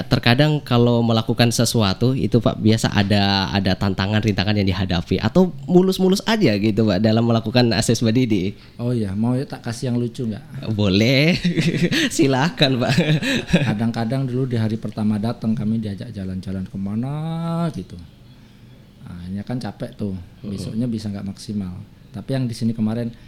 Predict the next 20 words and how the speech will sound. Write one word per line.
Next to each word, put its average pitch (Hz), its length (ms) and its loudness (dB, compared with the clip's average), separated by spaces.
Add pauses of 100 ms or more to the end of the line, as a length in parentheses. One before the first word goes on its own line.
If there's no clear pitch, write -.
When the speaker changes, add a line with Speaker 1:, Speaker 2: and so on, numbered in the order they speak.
(240)
Speaker 2:
pokoknya 113 320 -4
saya 117 240 -2
nggak - 80 -4
mau 107 80 2
jalan-jalan 101 560 -2
dulu. 90 220 -10 (440)
Kalau 101 160 -10
mau 107 160 -2
jalan-jalan 113 320 0
nunggu 113 220 -2
selesai, 95 420 -8 (400)
jangan 117 240 2
sekarang 95 380 -8 (360)
gitu. - 300 -20 (760)
Kenapa? 110 400 -6
Supaya 120 480 -4
energinya 123 560 -2
besoknya 131 640 -6
lebih 110 240 -6
fit, - 240 -12